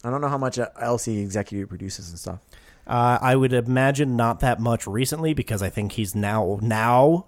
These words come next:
Speaker 2: getting that name for himself that he can
Speaker 1: The name that you didn't know.
Speaker 2: <laughs> That I didn't
Speaker 1: <laughs>
Speaker 2: know.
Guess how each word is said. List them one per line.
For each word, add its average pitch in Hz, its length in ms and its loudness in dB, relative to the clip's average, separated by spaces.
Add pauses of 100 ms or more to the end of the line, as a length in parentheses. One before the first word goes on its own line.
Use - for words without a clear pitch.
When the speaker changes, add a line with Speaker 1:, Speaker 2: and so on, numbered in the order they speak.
Speaker 2:
getting 147 340 4
that 147 280 4
name 147 460 2
for 151 300 0
himself 147 420 2
that 131 140 0
he 135 140 0
can 139 280 -2 (960)
Speaker 1:
The 113 100 -2
name 107 120 -4
that 110 260 0
you 113 60 -2
didn't 110 180 -6
know. 110 160 -2
Speaker 2:
<laughs> - 200 -4
That 170 160 4
I 180 80 6
didn't 180 440 2
Speaker 1:
<laughs> - 0 -
Speaker 2:
know. 196 600 0